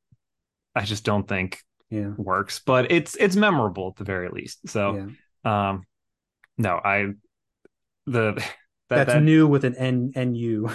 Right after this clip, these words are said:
Speaker 2: <laughs> Nu
Speaker 1: Yes,
Speaker 2: metal.
Speaker 1: yes, yeah. No, and as a, a-, as much as I may have some nostalgia for the silly Grand Tour rap, uh,
Speaker 2: Yeah.
Speaker 1: I, I do think the, um, the original Japanese opening is, is far better.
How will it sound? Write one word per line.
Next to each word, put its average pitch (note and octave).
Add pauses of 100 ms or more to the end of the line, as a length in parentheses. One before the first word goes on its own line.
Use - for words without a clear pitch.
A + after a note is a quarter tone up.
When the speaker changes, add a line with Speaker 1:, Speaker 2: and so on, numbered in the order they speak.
Speaker 2:
<laughs> F3
Nu E3
Speaker 1:
Yes, A#2
Speaker 2:
metal. A2
Speaker 1:
yes, -
yeah. G2+ (680)
No, F#2
and G#2+
as G2+
a, G2 (720)
a-, G#2+
as G2+ (200)
much B2
as A2
I G#2+
may G#2+
have G2+
some G2+
nostalgia G2+
for G2+
the G2 (760)
silly A2
Grand G#2
Tour G#2
rap, F#2 (300)
uh, F#2+
Speaker 2:
Yeah. B2 (540)
Speaker 1:
I, G2+
I G#2+
do - (140)
think A2
the, A2
um, A#2+ (420)
the A2+
original G#2+
Japanese G2
opening F#2+
is, F2+
is -
far G2
better. F#2+